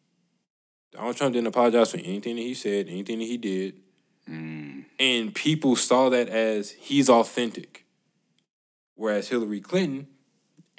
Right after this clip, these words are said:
Speaker 1: every, depending on the crowd, she changing her position, she changing her point, she changing how she act.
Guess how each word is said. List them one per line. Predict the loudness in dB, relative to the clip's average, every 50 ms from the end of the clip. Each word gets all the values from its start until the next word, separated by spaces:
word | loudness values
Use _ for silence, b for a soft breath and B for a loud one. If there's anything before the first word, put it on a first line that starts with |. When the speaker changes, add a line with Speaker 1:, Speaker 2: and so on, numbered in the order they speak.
| _
Speaker 1:
every, | -2 0 2 4 4 2 2
depending | 0 -4 -8 -6 -4 -4 -2 -2
on | -2 -4
the | -4
crowd, | -4 0 0 2 2 2 0 -2 -4 -6
she | -4 -4 -4 -2
changing | -2 -2 -2 -2 -2 -2 -4 -6
her | -6 -6
position, | -6 -6 -6 -4 -4 -4 -4 -8 -10
she | -10 -12 -12
changing | -12 -12 -12 -12 -10 -10 -10
her | -10 -12
point, | -10 -10 -10 -10 -8
she | -8 -10 -10
changing | -8 -6 -4 -4 -4 -4
how | -4 -6
she | -4 -6 -8 -6
act. | -4 -4 -2 -4 -4 -8 -14